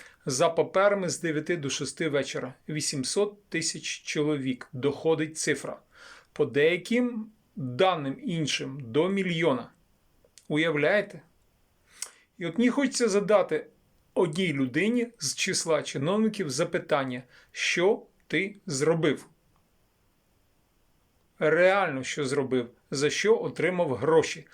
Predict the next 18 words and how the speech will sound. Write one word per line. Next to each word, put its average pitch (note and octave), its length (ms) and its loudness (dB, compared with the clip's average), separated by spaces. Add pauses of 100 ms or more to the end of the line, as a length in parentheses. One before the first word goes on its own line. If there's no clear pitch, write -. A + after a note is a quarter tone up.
(300)
з E3+ 340 0 (200)
дві C3+ 200 -2
тисячі F#3 400 -4
дев'ятнадцятого C#3+ 880 0
року. C3+ 440 0 (680)
Це A#3 480 0
Іван F3+ 360 2
Володимирович C#3+ 680 -2
Гангал, C3 520 -2 (800)
перший F#3 400 2
заступник G#3+ 840 -2
голови C#3+ 560 2 (120)
Сокирянського C#3+ 800 -4
Т C#3 140 -6
Г F#3 220 0
Василя F3+ 460 -2
Васильовича D#3 580 -6 (120)
Козика. - 400 0